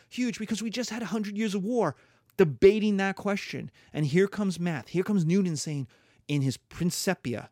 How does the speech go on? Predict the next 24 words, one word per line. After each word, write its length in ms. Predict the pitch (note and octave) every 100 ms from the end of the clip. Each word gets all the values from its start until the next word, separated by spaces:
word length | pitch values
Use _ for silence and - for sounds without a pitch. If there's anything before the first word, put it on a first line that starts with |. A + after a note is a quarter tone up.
| _
the 80 | -
Principia 540 | - E3 F#3 - D3
Mathematica, 520 | C#3 C3 C3 B2 -
the 80 | -
Principia, 580 | - - C3+ - - G#2+
P 240 | - D#3 -
R 240 | D3 C3+ -
I 260 | A#2+ B2+ -
N 340 | A#2+ A2+ G#2+ - _ _ _ _
C 460 | - - C#3+ D3 -
I 260 | C3 C3+ C#3+
P 260 | - C3+ -
I 200 | D#3+ -
A, 300 | - - A#2+ _ _ _ _ _ _
Principia, 580 | - C3+ A#2 - A#2 F3 _ _ _ _ -
Mathematica, 800 | C3 C#3 - D3 B2 A2+ - - -
M 220 | B2 C3+
A 140 | D3 D#3+
T 260 | - C3
H 340 | A#2 B2+ - - _ _
E 260 | C3+ C3 C3 -
M 180 | B2+
A 100 | C3+
T 220 | D3+ -